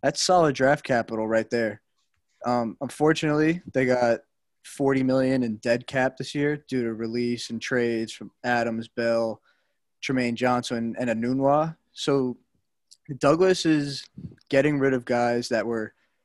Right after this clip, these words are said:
given big money, and in Adams' case, someone who is going to get a lot of money. So he's taking the weight this year with all that dead cap, and he's cutting bait early and honestly right on time.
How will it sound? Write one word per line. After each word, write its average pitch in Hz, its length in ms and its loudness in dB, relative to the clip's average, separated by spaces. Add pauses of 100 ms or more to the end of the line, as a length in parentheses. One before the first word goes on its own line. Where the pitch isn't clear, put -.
(220)
given 120 240 -4
big 123 220 -2
money, 117 560 -4 (100)
and 117 120 -8
in 117 100 -8
Adams' 127 420 0
case, 127 380 -2
someone 120 260 -2
who 117 160 -6
is 113 220 -8 (420)
going 127 220 0
to 120 80 -2
get 120 160 0
a 113 60 0
lot 123 260 2
of 123 60 0
money. 113 480 -6 (580)
So 131 480 0 (260)
he's 147 220 -6
taking 165 340 2
the 160 100 2
weight 139 340 2
this 139 200 -2
year 135 420 -2 (500)
with 123 160 -6
all 127 140 4
that 131 200 2
dead 123 300 -2
cap, 120 380 0 (120)
and 131 80 -4
he's 127 120 -2
cutting 147 340 0
bait 139 240 2
early 143 380 2
and 120 100 0
honestly 131 340 -2
right 123 240 0
on 117 160 -2
time. 120 480 -2